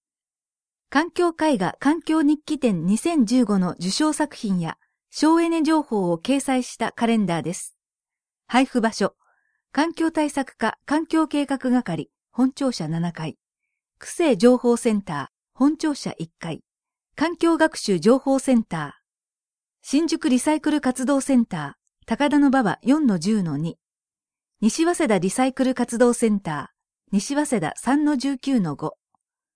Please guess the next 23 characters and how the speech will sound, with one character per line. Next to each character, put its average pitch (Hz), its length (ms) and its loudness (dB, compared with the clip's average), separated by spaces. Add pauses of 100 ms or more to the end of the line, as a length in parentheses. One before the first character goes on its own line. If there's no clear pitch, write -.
(180)
特 247 240 2
別 311 240 -2
出 - 240 -6
張 220 200 2
所、 175 220 -4 (460)
区 240 100 0
立 302 240 0
図 294 140 0
書 277 160 -2
館。 147 240 -8 (680)
な 226 160 2
お、 180 80 0
な 185 140 0
く 262 100 4
な 311 80 6
り 311 120 0
次 294 120 -8
第 220 180 0
終 196 220 0
了 180 140 0
し - 160 -6
ま 165 100 -4
す。 - 240 -14